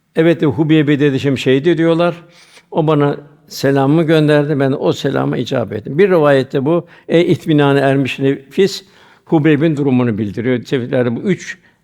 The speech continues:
tane, üç şekilde, belki üçü de bu şeye şamil. Velhâsıl radiyeten merdiye, Allah'tan razı olacak.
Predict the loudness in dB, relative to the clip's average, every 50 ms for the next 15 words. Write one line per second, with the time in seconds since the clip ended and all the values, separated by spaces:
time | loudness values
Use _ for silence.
0 | _ -6 -4 -2 -2 -2 -2 -4 -4 -4 -4 -4 -4 -4 -2 -2 -2 -2 0 0
1 | 0 0 0 2 2 2 0 -2 -4 -4 -4 -4 -2 -2 0 0 -2 -2 -4 -10
2 | -20 _ _ -8 -6 -4 -2 0 0 0 -2 -2 -2 -2 -2 -2 -2 -4 -6 -10
3 | -14 _ _ _ _ _ _ _ _ _ -2 0 2 2 4 4 2 2 2 2
4 | 2 2 2 2 2 2 2 2 2 2 2 2 2 2 2 2 0 0 0 0
5 | 0 2 0 0 -2 -6 _ _ _ _ _ _ _ -4 -2 0 0 0 0 0
6 | -2 -2 0 0 0 0 -2 -4 -6 -12 -12 -12 -14 -18 -20